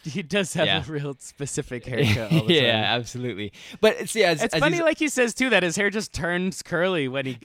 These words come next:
Speaker 1: like, turned curly when he got older.
Speaker 2: Yeah, exactly, 'cause I was just about to say, in the interviews, uh, with present-day Michael J. Fox,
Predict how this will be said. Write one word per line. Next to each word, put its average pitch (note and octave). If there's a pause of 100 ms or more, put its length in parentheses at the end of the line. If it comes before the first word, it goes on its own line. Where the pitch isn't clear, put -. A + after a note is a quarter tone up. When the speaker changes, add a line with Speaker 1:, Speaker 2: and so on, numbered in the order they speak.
(160)
Speaker 1:
like, C#3
turned D3+
curly D#3
when C3
he C3+
got C3
older. B2
Speaker 2:
Yeah, B3+
exactly, F#3+
'cause E3
I E3
was D3
just D#3+
about E3+
to D3+
say, D3+
in D3+
the D3
interviews, D3
uh, B2+
with B2
present-day C3+
Michael B2+
J. A#2+
Fox, D#3+